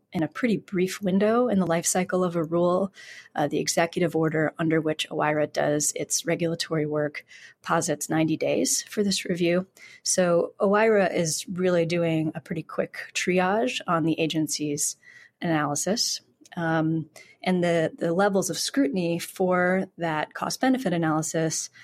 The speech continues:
shift depending on the economic significance of the rule. So for rules that are gonna have an impact of over a hundred million dollars in any one year,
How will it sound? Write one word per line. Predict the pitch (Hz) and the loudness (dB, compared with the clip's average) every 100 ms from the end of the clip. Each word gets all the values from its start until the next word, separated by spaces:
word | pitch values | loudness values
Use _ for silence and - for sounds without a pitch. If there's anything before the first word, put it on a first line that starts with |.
| - | -10
shift | - - 247 175 - - | -4 0 2 0 -4 -6
depending | - - 196 196 202 196 | -8 -2 0 2 2 2
on | 160 165 165 165 160 - _ | 0 2 2 0 -2 -8 _
the | 170 - | -4 -2
economic | 180 175 156 156 | -2 0 0 0
significance | - 156 - - - 147 151 - | -2 -4 -6 -6 -4 -4 -4 -4
of | 165 180 | -4 -2
the | 156 | -2
rule. | 151 - - - - - - - | 2 0 0 -6 -16 -14 -14 -8
So | - 180 165 | -2 0 -2
for | - 165 | -2 -2
rules | 156 196 220 220 | 0 2 4 2
that | 214 | 0
are | 185 | -2
gonna | 175 165 | 0 -2
have | - 170 160 160 | -4 -4 0 0
an | 156 | 0
impact | 147 180 165 175 151 147 - - - - - | 0 0 0 0 0 -2 -6 -8 -10 -20 -8
of | 185 - - | -6 -6 0
over | 190 190 175 | 2 2 2
a | 165 | -2
hundred | - 190 190 170 | 0 2 2 2
million | 170 170 165 | 2 2 2
dollars | 160 156 170 185 185 | 2 2 2 0 0
in | 175 | -2
any | 160 165 | 0 0
one | 156 151 147 | 0 0 0
year, | 151 151 | 2 2